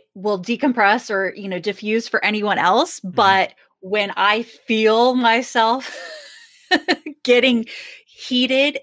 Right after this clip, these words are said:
Speaker 1: and getting charged and feeling personally attacked and all of the rest of the things,
Speaker 2: Mm-hmm.
Speaker 1: I can say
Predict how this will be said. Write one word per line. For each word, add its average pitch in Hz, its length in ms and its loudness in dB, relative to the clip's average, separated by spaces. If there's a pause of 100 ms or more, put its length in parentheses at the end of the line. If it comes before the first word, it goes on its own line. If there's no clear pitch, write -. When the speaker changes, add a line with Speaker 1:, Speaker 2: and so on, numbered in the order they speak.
Speaker 1:
and 190 140 -6
getting 196 240 -4
charged 208 640 0 (400)
and 190 140 -8
feeling 214 360 0
personally 220 440 0
attacked 214 600 2
and 175 240 -4
all 196 260 2
of 190 120 -6
the 196 100 2
rest 196 340 0
of 202 140 -2
the 226 140 0
things, 254 640 0
Speaker 2:
Mm-hmm. 453 500 -6 (1200)
Speaker 1:
I 202 140 2
can 202 200 -6
say 175 540 -2